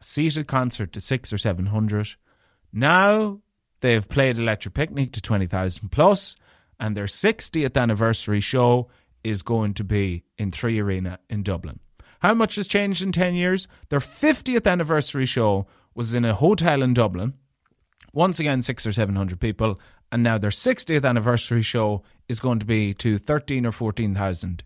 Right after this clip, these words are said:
in the Three Arena. The mind boggles. But it does give us some food for thought, thought. It does give us some food for thought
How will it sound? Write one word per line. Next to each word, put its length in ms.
in 100
the 80
Three 260
Arena. 320
The 60
mind 680
boggles. 640
But 120
it 120
does 340
give 200
us 100
some 220
food 400
for 180
thought, 340
thought. 520
It 60
does 180
give 160
us 80
some 140
food 260
for 140
thought 380